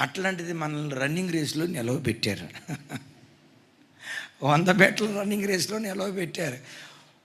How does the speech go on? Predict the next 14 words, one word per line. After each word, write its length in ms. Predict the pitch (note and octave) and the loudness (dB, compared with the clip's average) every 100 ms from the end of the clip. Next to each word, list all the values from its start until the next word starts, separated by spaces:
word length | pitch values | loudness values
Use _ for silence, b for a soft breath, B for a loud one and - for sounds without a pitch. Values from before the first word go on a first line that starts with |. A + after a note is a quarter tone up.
| _ _ _ _ _ _ - | _ _ _ _ _ _ 0
<laughs> 600 | - C4+ - - - - B B B B - | 2 0 -4 -6 -14 -14 B B B B -2
ఓ 100 | - | 4
యాభై 600 | E3 D3+ C3+ D#3+ G3 G3 | 4 4 4 4 2 0
మీటర్లు 440 | E3+ F#3+ G3+ G#3 | -2 -2 -2 -2
వెళ్ళే 300 | G3+ F#3+ F#3+ | -2 -4 -4
లోపు 540 | E3 F#3+ F#3+ F#3 C#3 - B B - | -4 -4 -2 0 0 -2 B B -2
ఆయాసం 600 | C3+ G3+ G3+ - F3 D3+ | 0 0 0 0 0 0
పాయాసమై, 720 | D3 A#3+ D#4+ - D4 D4 B3+ D3 - B B - | 2 2 2 2 0 -2 -4 -8 -18 B B 2
ఆ 200 | C3+ C3+ - | 2 2 -2
తర్వాత 560 | C#3+ F#3 D3+ - D#3 - B B | 0 2 2 0 -6 -8 B B
సమాధి 520 | - - F3 A3 A3+ | 0 6 12 12 12
పెట్టి 260 | A3 A3 A3 | 12 12 12
రెడీ 380 | A3 - E4+ D#4+ | 12 12 8 6
చేయాల. 400 | - - B2 | 4 2 0